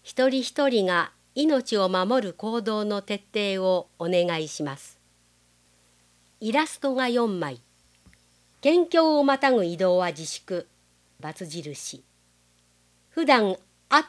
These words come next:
ていない人との会食は控えて。×印。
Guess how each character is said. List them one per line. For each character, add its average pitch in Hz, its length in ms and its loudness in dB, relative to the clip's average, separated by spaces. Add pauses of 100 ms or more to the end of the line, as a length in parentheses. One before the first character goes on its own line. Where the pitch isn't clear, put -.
て 220 100 2
い 202 140 0
な 262 160 2
い 240 60 0
人 196 200 -4
と 185 120 -2
の 175 120 -2
会 196 240 -4
食 185 300 -6
は 180 80 0
控 170 400 -2
え - 20 -10
て。× 147 280 -14 (920)
印。 147 540 -14